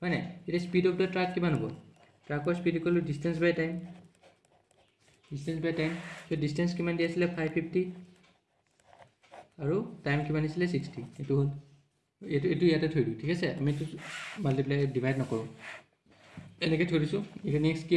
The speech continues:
আছে? Speed of track আৰু train ন, train দিয়া আছিল। চ' ট্ৰেইনৰ এতিয়া কি হ'ব? এইটো কিহত আহিলে? Meter per ছেকেণ্ড, হয় নাই? Meter per ছেকেণ্ডত আহি আছে, কাৰণ five fifty meter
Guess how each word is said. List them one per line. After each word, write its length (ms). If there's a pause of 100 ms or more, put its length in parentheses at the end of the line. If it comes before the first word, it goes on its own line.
আছে? 120 (880)
Speed 260
of 60 (100)
track 180 (260)
আৰু 140 (220)
train 280
ন, 20 (140)
train 240
দিয়া 140
আছিল। 180 (440)
চ' 180
ট্ৰেইনৰ 340
এতিয়া 220
কি 120
হ'ব? 80 (1700)
এইটো 180
কিহত 240
আহিলে? 240
Meter 280
per 160
ছেকেণ্ড, 220
হয় 100
নাই? 160
Meter 240
per 160
ছেকেণ্ডত 340
আহি 140
আছে, 120 (320)
কাৰণ 200
five 180
fifty 280
meter 240